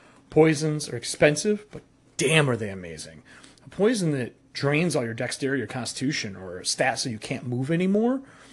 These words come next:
or if it drains your intellect so you're too dumb to get out of the room you just locked yourself in. Imagine you're in a room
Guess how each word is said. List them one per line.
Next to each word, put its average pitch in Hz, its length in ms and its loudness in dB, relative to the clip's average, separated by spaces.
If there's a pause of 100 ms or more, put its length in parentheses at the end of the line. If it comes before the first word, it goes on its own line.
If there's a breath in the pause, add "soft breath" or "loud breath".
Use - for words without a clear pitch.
(220 loud breath)
or 139 220 4
if 123 100 -2
it 139 80 -2
drains 147 500 0
your 127 380 2
intellect 196 480 4
so 143 140 -2
you're 117 100 -2
too 190 320 -2
dumb 139 400 4
to 139 100 -4
get 131 120 -2
out 127 100 0
of 123 60 -2
the 117 80 -2
room 143 240 2
you 127 60 2
just 107 140 -4
locked 107 320 -2
yourself - 440 -6
in. - 200 -16 (480 soft breath)
Imagine 175 280 4
you're 165 160 2
in 156 100 2
a 135 40 2
room 127 500 2